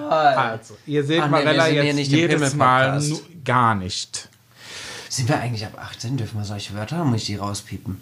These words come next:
Speaker 1: Ja, weil du eben schlimme Wörter gesagt hast.
Speaker 2: Asozial, ne?
Speaker 1: Mhm, ganz furchtbar. Ja.
Speaker 2: Mhm, okay. Ja.
Speaker 1: Ähm,
Speaker 2: X-rated.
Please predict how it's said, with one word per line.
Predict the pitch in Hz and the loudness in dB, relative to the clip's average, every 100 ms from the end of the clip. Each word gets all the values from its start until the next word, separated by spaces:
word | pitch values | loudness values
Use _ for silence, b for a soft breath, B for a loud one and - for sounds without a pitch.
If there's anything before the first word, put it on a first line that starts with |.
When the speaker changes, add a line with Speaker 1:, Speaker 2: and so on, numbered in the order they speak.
| - - | -16 2
Speaker 1:
Ja, | 127 123 117 | 6 6 6
weil | 117 | 6
du | 113 | 6
eben | 110 117 117 113 | 6 6 8 6
schlimme | - 120 113 104 | 6 8 8 8
Wörter | 107 110 104 | 8 8 6
gesagt | 101 98 101 113 | 6 2 0 -2
hast. | 107 - - - - - - | -2 -4 -10 -20 -20 -20 -16
Speaker 2:
Asozial, | - 123 117 - 90 98 101 | -8 -6 -6 -6 -8 -6 -4
ne? | 110 123 139 | -4 -4 2
Speaker 1:
Mhm, | 110 104 107 107 | 4 6 4 4
ganz | 107 104 101 | 4 4 2
furchtbar. | - 127 - - 120 - - - - - - - - | -6 -8 -8 -6 -8 -10 -20 -20 -20 -20 -20 -20 -4
Ja. | 123 | -2
Speaker 2:
Mhm, | 107 104 - - - | -2 -6 -10 -14 -8
okay. | 107 113 104 B B B B B B B B B B - | -4 -2 -4 B B B B B B B B B B -8
Ja. | 123 - - | -8 -6 4
Speaker 1:
Ähm, | 135 131 131 127 120 120 | 6 6 4 4 2 0
Speaker 2:
X-rated. | 120 - - 110 110 - - - | -2 -2 -2 -2 -4 -6 -6 -8